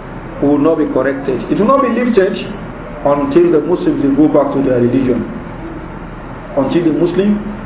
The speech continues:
go back to their religion. But for us to think that what we are Muslims and all the ma'asi, the sinful acts that the non-Muslims are doing, we are also doing them. The shirkiyah that the non-Muslims are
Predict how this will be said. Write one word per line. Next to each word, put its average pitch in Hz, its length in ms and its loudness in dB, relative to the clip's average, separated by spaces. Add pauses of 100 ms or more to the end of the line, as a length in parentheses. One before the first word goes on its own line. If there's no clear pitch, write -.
(280)
go 170 160 6
back 160 240 0
to 147 80 2
their 139 160 4
religion. 139 480 2 (480)
But 233 160 6
for 240 160 6
us 269 80 0
to 220 240 2
think 220 240 2
that 175 160 4
what 208 240 4 (480)
we 143 80 6
are 151 100 8
Muslims 165 540 0 (1040)
and 175 400 2
all 220 480 6
the 214 80 4
ma'asi, 190 1120 0
the 156 160 6
sinful 233 400 2
acts 160 240 0 (1300)
that 160 80 4
the 156 80 4
non-Muslims 226 640 2
are 160 180 6
doing, 214 220 4
we 175 80 8
are 175 80 8
also 185 240 4
doing 170 240 4
them. 139 160 0 (2000)
The 208 100 8
shirkiyah 214 560 2
that 196 140 4
the 185 100 4
non-Muslims 220 480 0
are 185 140 4